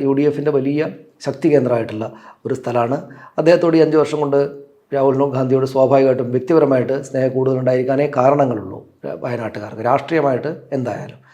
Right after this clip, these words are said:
പക്ഷേ രാഷ്ട്രീയമായിട്ട് എങ്ങനെ പോയാലും നാല് ലക്ഷത്തി മുപ്പത്തി ഒൻപതിനായിരം വോട്ടിൻ്റെ ഭൂരിപക്ഷത്തിനാണ് അദ്ദേഹം ജയിച്ചത്. നമുക്കറിയാം, നാല് ലക്ഷത്തി മുപ്പത്തി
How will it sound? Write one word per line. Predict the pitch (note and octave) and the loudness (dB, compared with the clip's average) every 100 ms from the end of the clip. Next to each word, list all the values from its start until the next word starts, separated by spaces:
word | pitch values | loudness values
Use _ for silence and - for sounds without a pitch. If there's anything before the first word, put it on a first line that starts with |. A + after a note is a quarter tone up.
| - - - | -20 -20 -20
പക്ഷേ | _ D#3+ | _ 2
രാഷ്ട്രീയമായിട്ട് | D#3 - G3+ F#3+ F#3 | 4 4 0 -2 -2
എങ്ങനെ | E3+ F3 | -4 -2
പോയാലും | D#3+ D#3 D#3 | 0 -2 0
നാല് | D3 E3 | 0 0
ലക്ഷത്തി | E3 D#3+ E3+ | -2 -6 -6
മുപ്പത്തി | D3+ C#3 D#3+ D#3+ | -6 -4 -4 -2
ഒൻപതിനായിരം | D3 C#3+ C#3 C3+ B2+ | 0 2 4 2 2
വോട്ടിൻ്റെ | A#2 A#2 B2 | -2 -4 -4
ഭൂരിപക്ഷത്തിനാണ് | G#2 A#2+ A#2+ A#2 B2 A#2 A2 | -4 -2 -2 -4 -8 -10 -10
അദ്ദേഹം | A2 A#2 | -10 -12
ജയിച്ചത്. | A2 G#2+ A2+ - | -12 -12 -12 -12
നമുക്കറിയാം, | A#2 A#2 A#2+ | -10 -8 -8
നാല് | A2+ A#2+ C#3+ C#3+ | -8 -2 0 0
ലക്ഷത്തി | C3+ C3+ C3 | -4 -6 -6
മുപ്പത്തി | A#2+ C#3+ | -4 -4